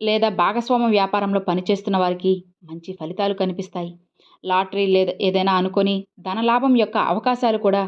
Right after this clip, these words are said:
బలంగా ఉన్నాయి. ఈ గురు పౌర్ణమి శుభ సందర్భంలో మీరు ఏదైనా ప్రయాణం ప్లాన్ చేస్తున్నట్లయితే ఆ ప్రయాణం సుఖమయంగా మంచిగా ఉంటుంది. అంతేకాక జీవితంలో ఏదైనా శుభవార్త లభించే అవకాశం ఉంది. ఒక శుభకార్యం,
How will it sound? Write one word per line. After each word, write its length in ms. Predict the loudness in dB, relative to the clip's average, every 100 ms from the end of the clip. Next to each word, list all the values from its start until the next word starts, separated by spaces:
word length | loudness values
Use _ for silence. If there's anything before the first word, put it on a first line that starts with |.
| -6 -12
బలంగా 480 | -8 -4 -2 0
ఉన్నాయి. 320 | 0 -2 -4 -8 -14 _ _ _ -20 _
ఈ 120 | 0 2
గురు 220 | 2 2
పౌర్ణమి 380 | 2 2 2 2
శుభ 180 | 2 2
సందర్భంలో 760 | 2 4 4 2 2 2 0 -4 -4
మీరు 180 | 2 4
ఏదైనా 340 | 4 2 0
ప్రయాణం 460 | 0 0 2 0 0
ప్లాన్ 320 | 0 0 0
చేస్తున్నట్లయితే 680 | 0 0 -2 -2 0 0 -2 -2 -10 _ _ _ _
ఆ 140 | 0 0
ప్రయాణం 440 | 2 2 4 2
సుఖమయంగా 680 | 2 0 2 4 4 2 2 0 -8 _ _ _ _ _ _ -16
మంచిగా 400 | -14 -10 -2 0
ఉంటుంది. 360 | 0 -2 -4 -8 -16 _ -20
అంతేకాక 480 | -12 -8 -4 -4 -4 -8 -10 _ _ _
జీవితంలో 560 | -6 0 2 2 2 4
ఏదైనా 360 | 2 2 2 2
శుభవార్త 500 | 0 2 2 2 2
లభించే 380 | 4 2 2
అవకాశం 520 | 2 0 0 -2 0 0
ఉంది. 220 | 0 -2 -8 _ _ _ _ _ -2
ఒక 160 | 0
శుభకార్యం, 580 | 2 2 2 2 2 2